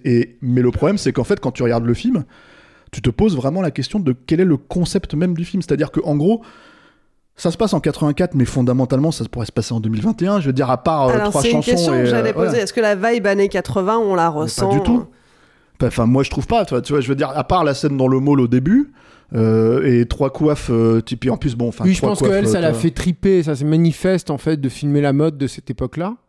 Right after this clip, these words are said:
Speaker 1: Ouais, enfin, c'est encore
Speaker 3: Et
Speaker 1: une
Speaker 3: je
Speaker 1: fois, ça
Speaker 3: pense
Speaker 1: fait, c'est
Speaker 3: que
Speaker 1: cinq
Speaker 3: elle, elle
Speaker 1: minutes,
Speaker 3: doit
Speaker 1: hein.
Speaker 3: se dire que, j'essaie de ch-, de chercher les raisons, mais je pense qu'elle doit se dire que, basiquement, en fait, c'est les années Reagan, quoi, que donc elle, euh,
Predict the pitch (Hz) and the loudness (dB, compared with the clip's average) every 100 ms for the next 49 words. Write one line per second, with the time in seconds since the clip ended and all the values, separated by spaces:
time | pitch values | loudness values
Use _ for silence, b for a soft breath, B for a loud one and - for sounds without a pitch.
0 | B B B B B B B 104 98 95 | B B B B B B B -18 -16 -16
1 | 98 - 107 - 165 151 185 202 220 - | -18 -16 -10 0 2 2 2 2 0 0
2 | 175 185 220 180 165 185 175 - 170 160 | 0 2 2 2 2 0 0 0 -2 0
3 | 226 226 - 170 147 139 139 135 135 170 | -2 -2 -4 -2 0 2 4 4 2 -2
4 | 139 - 196 165 151 - 165 143 180 - | -6 -2 0 2 -2 -6 -8 -6 -6 -6
5 | 175 170 202 233 151 - 170 - 151 135 | -4 -2 -2 -4 -6 -6 -8 -4 -4 0
6 | 156 151 151 143 196 - 156 139 131 127 | -2 0 -2 0 0 0 0 4 2 2
7 | 151 151 - 196 170 147 135 123 147 143 | 0 0 -2 -2 -2 -4 -4 -2 -2 -2
8 | 131 147 185 208 202 175 143 131 135 127 | -4 -4 -2 -2 -6 -6 -8 -6 -6 -2
9 | 147 147 127 120 | -2 0 0 0